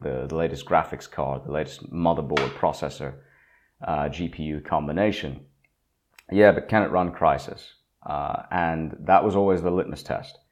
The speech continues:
because Crysis was so graphically demanding. It was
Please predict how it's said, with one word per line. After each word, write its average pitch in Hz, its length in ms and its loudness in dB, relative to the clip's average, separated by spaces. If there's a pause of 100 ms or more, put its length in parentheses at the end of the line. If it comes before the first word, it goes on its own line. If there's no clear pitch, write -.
(440)
because 98 320 2
Crysis 113 520 8
was 90 260 -4
so 110 840 8 (280)
graphically 92 600 2
demanding. 82 720 2
It 64 60 -6
was 64 120 -10